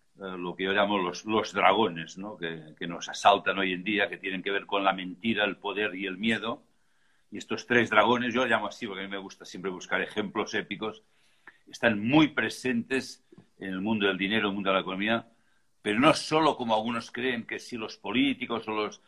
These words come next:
las empresas, las grandes empresas, los empresarios, las multinacionales, el ciudadano de a pie siempre se considera que es víctima inocente, ¿no? Víctima quizás sí, inocente yo diría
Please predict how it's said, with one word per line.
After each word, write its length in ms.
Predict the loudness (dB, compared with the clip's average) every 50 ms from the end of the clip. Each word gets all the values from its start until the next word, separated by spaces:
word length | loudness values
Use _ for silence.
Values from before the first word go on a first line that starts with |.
| _ _ -8
las 200 | -8 -8 -6 -6
empresas, 360 | -8 -6 -2 0 2 2 2 2
las 160 | 0 6 8
grandes 360 | 8 8 8 6 2 -4 -6
empresas, 600 | -10 -6 -2 0 2 2 2 2 0 -4 -6 -6
los 180 | -6 -6 -6 -6
empresarios, 800 | -6 -6 -6 -8 -2 0 2 2 2 0 -2 -4 -6 -8 _ _ _ _ _ _
las 160 | -8 -6 -4
multinacionales, 1080 | -4 -4 -4 -2 -2 -2 -2 -2 -6 -4 0 2 4 4 4 2 0 -2 -4 -8 -14 -20 _ _ _ _ _ _ _ _ _ _ -18 -18
el 100 | -18 -12
ciudadano 520 | -8 -4 0 2 6 6 6 6 6 6
de 120 | 4 4 4
a 80 | 4
pie 180 | 2 0 -2 -2
siempre 300 | -4 -8 -8 -8 -6 -8
se 160 | -8 -8 -10
considera 400 | -8 -10 -8 -6 -4 -2 -2 -2
que 80 | -2 -4
es 140 | -8 -8 -6
víctima 540 | -6 -6 -6 -4 -2 -2 0 2 0 0 -2
inocente, 640 | -4 -4 -4 -4 -6 -4 -4 -4 -4 -4 -6 -12 -14 -12
¿no? 220 | -12 -12 -14 -16 _ _ _ _ _ _ -20 -20 -20 _ _ _
Víctima 560 | -4 -2 0 -2 0 -4 -4 0 2 2 2 2
quizás 320 | -2 -4 -2 -2 -2 -4
sí, 280 | -4 -6 -6 -6 -6 -4
inocente 680 | -2 -2 0 0 -2 0 0 0 0 0 0 0 2 2
yo 80 | 2 2
diría 400 | 2 2 4 4 2 2 0